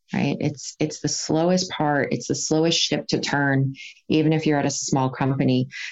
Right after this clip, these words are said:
because it's really about the, the market that you're influencing. It's not, doesn't matter how nimble you want to be as a company, you've got to shift the market and their perceptions. And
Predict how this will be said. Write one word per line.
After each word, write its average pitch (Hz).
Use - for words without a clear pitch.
because 151
it's 135
really 147
about 139
the, 135
the 131
market 135
that 127
you're 131
influencing. 131
It's 120
not, 139
doesn't 151
matter 135
how 131
nimble 139
you 139
want 135
to 123
be 131
as 117
a 117
company, 123
you've 139
got 147
to 123
shift 139
the 127
market 131
and 127
their 127
perceptions. 123
And 131